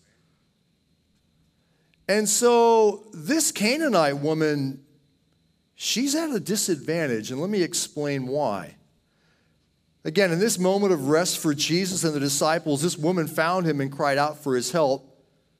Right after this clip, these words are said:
And she came with many disadvantages. And by the way, I've,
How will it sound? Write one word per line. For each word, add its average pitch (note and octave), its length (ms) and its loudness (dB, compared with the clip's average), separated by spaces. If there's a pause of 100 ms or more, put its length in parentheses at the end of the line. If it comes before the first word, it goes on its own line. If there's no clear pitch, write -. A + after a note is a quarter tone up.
(680)
And - 100 -20
she F3 160 -6
came F3+ 260 0
with C3+ 140 0
many D3 200 -2
disadvantages. C#3 680 -2
And C#3 100 -2
by F3 200 2
the D#3+ 80 0
way, D3+ 300 2
I've, C3 200 0